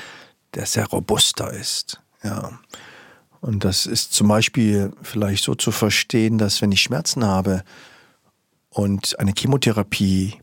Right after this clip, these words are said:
oder eine andere Krebstherapie erhalten werde, dann macht es Sinn, dass ich erstmal die Schmerztherapie optimiere und nicht erst warte,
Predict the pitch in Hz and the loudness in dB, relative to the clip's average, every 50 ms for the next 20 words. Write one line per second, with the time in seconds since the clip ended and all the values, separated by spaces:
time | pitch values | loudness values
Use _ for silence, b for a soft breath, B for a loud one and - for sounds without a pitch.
0 | _ - - 101 95 78 78 76 - 104 120 123 113 110 - - 110 107 - - | _ -6 -2 0 0 2 0 0 2 2 2 2 2 2 2 2 2 2 0 0
1 | 117 98 92 - - - 101 82 85 87 92 113 175 180 - 135 104 92 92 92 | 0 0 0 0 0 0 2 2 2 2 2 2 0 0 0 0 2 2 2 2
2 | 92 95 101 98 95 B B B B B B B B B B _ _ _ - - | 2 2 0 0 -2 B B B B B B B B B B _ _ _ -4 0
3 | 104 113 110 - - 98 - - 95 87 87 78 - - _ _ _ _ - 101 | 0 0 0 0 -2 0 0 0 2 0 0 -2 -4 -8 _ _ _ _ -2 0
4 | 104 - 120 104 - - 117 104 101 - - 110 98 95 95 110 - - 135 139 | 0 0 0 0 -2 0 0 0 0 2 2 2 2 2 0 -2 0 0 0 0
5 | - - - - 185 92 - - - 98 - - - - - - - 85 80 71 | 0 0 -2 0 0 0 -2 -2 -2 0 0 0 -2 -4 -4 -2 0 0 0 0
6 | 80 - 73 80 104 b b b b b b b b b b b - 160 113 117 | 0 -2 -4 -4 -4 b b b b b b b b b b b 2 4 4 4
7 | 113 - 117 110 101 - - 110 110 123 127 - - 101 101 - - | 4 2 2 2 2 2 2 2 2 2 0 0 0 0 0 0 -4